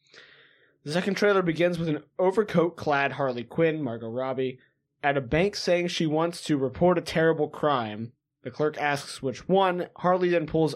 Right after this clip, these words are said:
a big rifle out from under her coat and points it at the clerk. "This one." Breaking the fourth wall, she looks to the camera and says, "I started the wrong way. I'm confused." I don't,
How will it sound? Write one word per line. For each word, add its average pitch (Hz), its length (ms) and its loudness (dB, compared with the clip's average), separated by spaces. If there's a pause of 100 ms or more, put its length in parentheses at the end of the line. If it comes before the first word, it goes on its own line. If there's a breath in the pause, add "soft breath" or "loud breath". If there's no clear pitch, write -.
a 139 80 -2
big 190 280 2
rifle 170 520 4
out 139 220 0
from 151 160 -6
under 156 220 -2
her 170 120 0
coat 143 320 -2
and 135 140 -6
points 147 280 -2
it 143 60 0
at 131 100 -6
the 135 60 -8
clerk. 139 480 -2
"This 160 440 0
one." 110 360 -2 (580)
Breaking 156 440 0
the 117 100 -2
fourth 165 500 0
wall, 131 540 0 (180 soft breath)
she 139 220 -4
looks 165 460 -2 (200)
to 170 120 0
the 170 100 -2
camera 170 460 0
and 160 120 -2
says, 135 460 -2
"I 151 160 2
started 156 500 2
the 151 100 2
wrong 135 420 0
way. 110 480 -4 (760)
I'm 151 300 -2
confused." 127 880 -6 (2750 soft breath)
I 175 100 4
don't, 185 280 2